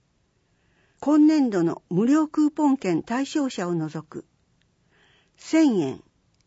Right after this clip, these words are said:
無料クーポン券対象者。令和三年度のクーポン券対象者で、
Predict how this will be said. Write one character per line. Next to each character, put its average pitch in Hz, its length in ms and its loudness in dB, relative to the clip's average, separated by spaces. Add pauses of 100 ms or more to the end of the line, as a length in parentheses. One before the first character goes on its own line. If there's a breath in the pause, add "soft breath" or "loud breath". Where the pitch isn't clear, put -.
(920)
無 190 160 0
料 320 200 4
ク 320 200 0
ー 294 40 2
ポ 311 200 0
ン 294 80 4
券 185 260 -2
対 208 220 -8
象 196 280 -8
者。 - 300 -16 (1900)
令 320 260 2
和 233 120 0
三 254 320 0
年 262 220 0
度 190 120 -4
の 170 140 -4
ク 285 200 -2
ー 302 40 -8
ポ 330 160 0
ン 277 80 4
券 175 240 -2
対 226 220 -6
象 233 200 -6
者 175 200 -10
で、 139 160 -10